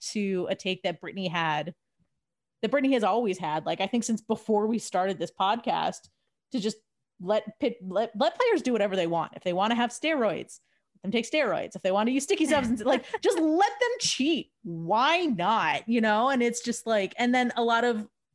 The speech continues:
Speaker 1: players are also getting pissed because the Astros had, like, the worst <laughs> instances of cheating with the trash cans
Speaker 2: Yeah.
Speaker 1: and, and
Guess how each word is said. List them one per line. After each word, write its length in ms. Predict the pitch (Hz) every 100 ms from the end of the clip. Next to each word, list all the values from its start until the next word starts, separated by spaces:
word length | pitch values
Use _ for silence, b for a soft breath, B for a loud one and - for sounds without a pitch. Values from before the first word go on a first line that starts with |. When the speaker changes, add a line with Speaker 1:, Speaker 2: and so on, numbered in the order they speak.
| _
Speaker 1:
players 320 | 262 262 247
are 120 | 247
also 260 | 233 240 254
getting 280 | 240 233 226
pissed 420 | 220 214 - - b b b _
because 540 | 240 - 226 202 196 185
the 120 | 220
Astros 1400 | 202 226 233 - 226 214 196 196 196 - 190 190 - - _ _ _
had, 560 | 240 240 214 202 190 180 202
like, 220 | 226 208
the 100 | 233
worst 460 | 202 208 285 - -
<laughs> 20 |
instances 720 | 220 - 277 240 - 285 226
of 120 | 214
cheating 400 | - 226 202 196
with 140 | 190
the 80 | -
trash 420 | - 233 226 254
cans 600 | - 233 196 185 180 180 -
Speaker 2:
Yeah. 280 | 202 - 202 _
Speaker 1:
and, 240 | 196 185
and 40 | 180